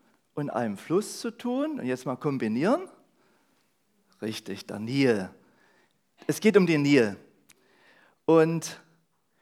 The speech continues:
der Nil fließt durch Ägypten. Und ich erkläre das mal ganz kurz.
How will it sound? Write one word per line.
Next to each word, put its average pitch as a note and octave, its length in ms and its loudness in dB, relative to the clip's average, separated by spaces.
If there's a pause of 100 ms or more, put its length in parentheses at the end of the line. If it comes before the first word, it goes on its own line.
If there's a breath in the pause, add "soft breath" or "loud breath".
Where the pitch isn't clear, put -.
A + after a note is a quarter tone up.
(160)
der C#3+ 100 4
Nil G#3 240 2
fließt - 480 -4
durch F3+ 280 0
Ägypten. G3+ 500 0
Und D3+ 160 -2
ich C3+ 80 -8
erkläre E3 300 4
das F3 100 -4
mal C#3+ 120 -2
ganz C#3 280 -4
kurz. - 400 -8